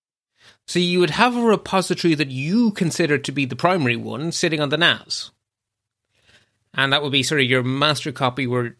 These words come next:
you're, you know, you back that one up. You might have that tied into, you know, you might be using Backblaze or something to make sure that's safely off to the cloud or whatever.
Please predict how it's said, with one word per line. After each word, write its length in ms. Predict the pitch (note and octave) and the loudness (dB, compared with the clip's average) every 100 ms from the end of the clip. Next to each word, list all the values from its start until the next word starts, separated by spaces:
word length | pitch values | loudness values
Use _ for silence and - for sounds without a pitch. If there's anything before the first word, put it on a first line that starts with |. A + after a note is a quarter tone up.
| _ | _
you're, 340 | C#3 C3 B2+ A#2+ - - - _ - | -2 0 -2 -6 -16 -20 -20 _ -4
you 80 | |
know, 60 | B2+ | 0
you 140 | B2+ | 2
back 340 | A#2 - D#3+ - | 2 0 0 -2
that 260 | C3 C3+ | -2 0
one 160 | C3 A#2+ | 0 0
up. 300 | B2+ D#3 - - - | 0 -2 -8 -20 -12
You 140 | B2+ B2+ | -12 -4
might 180 | B2+ B2 | -2 0
have 120 | B2 | 0
that 180 | B2 B2+ | 0 0
tied 260 | C3+ B2+ | 2 4
into, 340 | B2+ B2+ B2+ C3 | 2 0 -2 -2
you 460 | B2+ B2 A#2+ B2+ A#2+ | 0 0 -4 -4 -4
know, 140 | A#2+ | -4
you 140 | A#2+ | -2
might 180 | B2 B2 | 0 0
be 60 | B2+ | 0
using 260 | B2 B2 | 2 2
Backblaze 560 | A#2 B2+ B2 C3 B2 A#2+ | 2 0 0 0 0 0
or 60 | B2 | -2
something 340 | B2+ B2 B2 | -4 -2 -4
to 80 | B2 | -2
make 140 | A#2+ | -4
sure 180 | - C#3 | 0 0
that's 220 | B2 A#2+ | 0 -2
safely 320 | - B2+ B2 B2 | 0 0 0 -2
off 200 | A#2+ - | -2 -6
to 60 | |
the 60 | B2 | -4
cloud 320 | C3 C3 C3+ | 0 2 2
or 60 | C3+ | 0
whatever. 440 | C#3 C#3+ F3+ | -2 0 -2